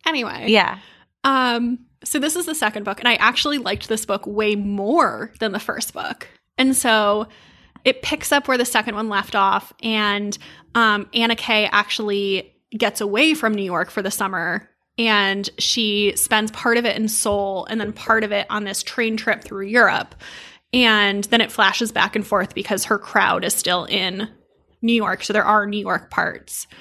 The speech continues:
Speaker 1: And then B is in L A. I loved it. I loved it. It was, like, the perf-, it was a perfect romp.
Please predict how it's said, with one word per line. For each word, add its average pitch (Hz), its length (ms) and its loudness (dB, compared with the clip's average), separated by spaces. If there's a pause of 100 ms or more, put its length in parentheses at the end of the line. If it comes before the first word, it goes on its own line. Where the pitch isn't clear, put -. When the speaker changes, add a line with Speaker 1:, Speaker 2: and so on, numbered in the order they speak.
(440)
Speaker 1:
And 226 80 4
then 220 160 4
B 214 240 4
is 202 120 4
in 190 80 2
L 190 180 0
A. - 420 -4 (880)
I 262 60 4
loved 233 280 4
it. - 240 -2 (680)
I 233 80 2
loved 226 260 4
it. - 100 4
It - 60 2
was, 233 120 2
like, 247 120 2
the 247 80 0
perf-, - 360 0
it 247 80 2
was 247 120 2
a 233 40 2
perfect 220 420 -4
romp. 185 320 -8